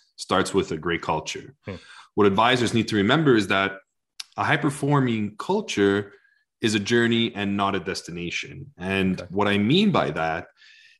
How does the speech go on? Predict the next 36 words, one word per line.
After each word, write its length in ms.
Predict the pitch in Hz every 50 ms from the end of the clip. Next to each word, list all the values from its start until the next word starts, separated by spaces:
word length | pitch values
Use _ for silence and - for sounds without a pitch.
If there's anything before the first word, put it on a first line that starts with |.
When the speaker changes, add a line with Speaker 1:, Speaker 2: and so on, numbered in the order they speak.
| _ _
Speaker 1:
is 160 | 110 117 110
that 340 | 120 117 113 113 - - - - _ _
it's 140 | 113 - 147
an 80 | 156
ever 200 | 190 208 226 208
evolving 520 | 170 117 107 117 117 117 110 110 107 95 -
part 200 | - 98 95 92
of 80 | 87
your 100 | 90 85
business, 560 | 76 90 87 80 - - - - - - -
and 260 | - 90 101 104 - 117
it 60 | 110
encompasses 760 | 107 98 - 151 147 147 147 139 - 120 117 117 107 - -
your 120 | 98 92 92
team 580 | - - 107 101 101 98 95 95 95 92 - _ _ _ _ _ _ _ -
every 320 | 113 104 92 87 87 80
day. 260 | - - - - - - _ _ _ _ _ _ _ _ _ _ _ _ _ _ _ _ _ _ _ _
Speaker 2:
So 160 | - - 113
that 220 | 101 131 143 156 151
makes 200 | 147 123 - -
sense. 480 | - 78 82 95 120 - - - - - _ _ _ -
And, 180 | 110 107 104 - _ _ _ -
and 100 | 113 110
having 500 | - - 151 151 160 160 175 165 151 135
that 200 | 123 117 104 - _ _
purpose 600 | _ - 120 113 - - 117 113 113 110 - - - -
that 140 | 117 -
you're 120 | 110 107 101
working 400 | 101 107 107 107 - 113 104 - -
towards 920 | - - 110 101 95 104 113 117 104 90 87 87 95 120 139 - - - - - - - - - _ _ _ _
really 240 | 127 131 131 147 139
can 180 | 139 139 127
help 180 | 117 113 110 -
shape 440 | - - - - 127 123 120 - _ -
your 160 | 117 120 104
decisions 720 | 98 107 104 - - 107 98 95 104 98 98 98 - -